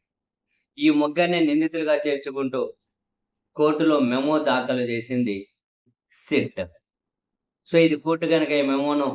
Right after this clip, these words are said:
యాక్సెప్ట్ చేసింది అంటే వాళ్ళు అఫీషియల్‌గా ఇందులో నిందితులుగా మారుతారు. హైకోర్టులో కానీ సుప్రీంకోర్టు కానీ వాళ్ళకు ఊరట దక్కకపోతే నెక్స్ట్ వాళ్ళ అరెస్టులు కూడా తప్పకపోవచ్చు. అంటే వీళ్ళను నిందితులుగా చేర్చడం ద్వారా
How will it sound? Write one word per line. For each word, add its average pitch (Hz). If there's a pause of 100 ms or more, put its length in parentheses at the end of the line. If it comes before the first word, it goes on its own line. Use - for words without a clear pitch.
(600)
యాక్సెప్ట్ 131
చేసింది 135
అంటే 123 (720)
వాళ్ళు 135
అఫీషియల్‌గా 127
ఇందులో 120
నిందితులుగా 120
మారుతారు. 113 (760)
హైకోర్టులో 143
కానీ 131
సుప్రీంకోర్టు 135
కానీ 131
వాళ్ళకు 120
ఊరట 131
దక్కకపోతే 123 (540)
నెక్స్ట్ 147
వాళ్ళ 139
అరెస్టులు 127
కూడా 120
తప్పకపోవచ్చు. 110 (600)
అంటే 120 (640)
వీళ్ళను 151
నిందితులుగా 165
చేర్చడం 147
ద్వారా 135